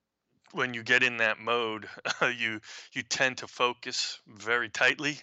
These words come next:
on the priorities, and I think that's helped a lot of companies. So,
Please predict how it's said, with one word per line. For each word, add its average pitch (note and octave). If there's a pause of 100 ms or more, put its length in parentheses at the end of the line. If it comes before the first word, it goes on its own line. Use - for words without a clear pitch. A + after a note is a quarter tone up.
(120)
on A#2 (540)
the A#2+
priorities, A#2+
and A#2+
I A#2+
think C#3
that's -
helped -
a C3
lot B2+
of -
companies. D#3+ (720)
So, D3+